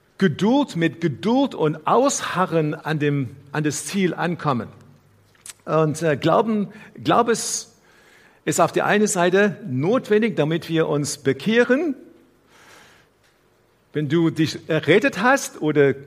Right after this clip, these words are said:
ja, also wenn du geglaubt hast, das ist dann diese errettende Glaube. Aber es gibt auch Glaube,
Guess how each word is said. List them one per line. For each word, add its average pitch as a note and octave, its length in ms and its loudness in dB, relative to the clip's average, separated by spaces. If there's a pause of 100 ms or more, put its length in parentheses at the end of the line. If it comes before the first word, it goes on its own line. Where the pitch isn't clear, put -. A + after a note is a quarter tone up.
(220)
ja, D3 160 0
also C#3 160 -4
wenn D3+ 80 0
du C#3+ 100 0
geglaubt D#3 840 2
hast, C4+ 320 0
das D#3 120 0
ist D#3+ 240 -2
dann C#3+ 160 0
diese C3+ 380 2 (260)
errettende F3+ 600 0
Glaube. G#3+ 640 4 (1600)
Aber F3+ 220 2
es F3+ 140 2
gibt - 320 -2 (520)
auch - 380 6 (420)
Glaube, E3 760 4